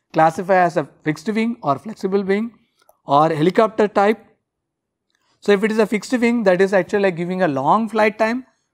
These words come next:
because it is a fixed, but only thing is actually, like, you can actually say that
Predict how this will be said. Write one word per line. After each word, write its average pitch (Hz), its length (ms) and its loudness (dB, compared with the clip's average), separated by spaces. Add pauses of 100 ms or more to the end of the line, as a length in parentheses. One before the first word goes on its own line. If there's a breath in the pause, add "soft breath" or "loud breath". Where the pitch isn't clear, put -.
because 185 320 0
it 175 100 -2
is 180 80 -2
a 190 80 0
fixed, 202 380 -4 (340)
but 170 160 -2
only 190 280 0
thing 226 200 -2
is 214 80 0
actually, 208 320 0
like, 196 160 2
you 185 80 0
can 180 160 -2
actually 175 300 0
say 185 220 2
that 180 280 2